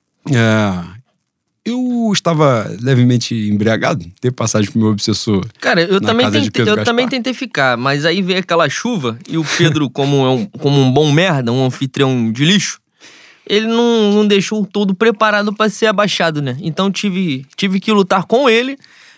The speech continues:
Speaker 2: pra baixar o todo pras pessoas não saírem afogadas de realengo.
Speaker 1: Pô, foi uma sensação gostosa, igual aqueles filmes de... de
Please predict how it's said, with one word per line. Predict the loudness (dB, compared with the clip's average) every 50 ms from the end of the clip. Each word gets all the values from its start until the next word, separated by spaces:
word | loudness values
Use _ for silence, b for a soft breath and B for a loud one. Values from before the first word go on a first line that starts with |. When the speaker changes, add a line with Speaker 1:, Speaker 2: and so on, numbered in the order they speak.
| B B
Speaker 2:
pra | -2 0
baixar | 0 0 0 0 0 0
o | 0 0
todo | -2 -2 -4 -4 -2
pras | -2 -4 -2
pessoas | 0 -2 0 0 0 2 2
não | 0 0
saírem | 0 0 0 0 0 0 0 0
afogadas | 0 0 0 -2 -2 0 -2 -2 -2 -2 -4 -6 -8 -12 -16 _ _ _ _
de | -2
realengo. | 0 0 0 0 0 -2 -2 -4 -6 -10 _ _ -20 -8 _
Speaker 1:
Pô, | -2 -2
foi | 0 0 0 2
uma | 2 2
sensação | 2 2 0 0 0 0 0 0 0 -2 0
gostosa, | 0 0 -2 -2 -2 0 0 0 2
igual | 2 0 0
aqueles | 0 0 -2 -2 -2
filmes | 0 0 0 2 2
de... | 2 0 0 0 0
de | -2 -4 -6 -6 -6 -6 -6